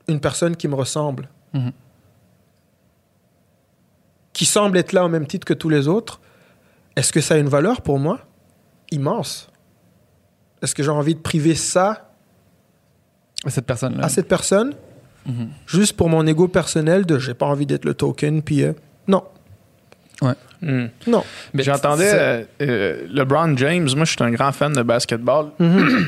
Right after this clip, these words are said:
Speaker 3: <clears throat> Puis LeBron James a amené, il s'est fait poser la question, parce que dernièrement, il y a comme eu une, une tendance que les joueurs, euh, ils appellent ça le load management, là, fait que les joueurs, euh,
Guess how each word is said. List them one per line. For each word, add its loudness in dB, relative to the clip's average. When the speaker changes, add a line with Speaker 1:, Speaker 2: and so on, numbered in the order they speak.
Speaker 3:
<clears throat> -20
Puis 0
LeBron 2
James 2
a 4
amené, 2
il 0
s'est -4
fait 0
poser 0
la 2
question, 0
parce -2
que 2
dernièrement, 2
il 2
y 4
a 0
comme 2
eu 2
une, 2
une 0
tendance 2
que -2
les 0
joueurs, 2
euh, 2
ils 2
appellent 0
ça 0
le 2
load 2
management, 0
là, 0
fait -6
que -4
les 0
joueurs, 2
euh, 0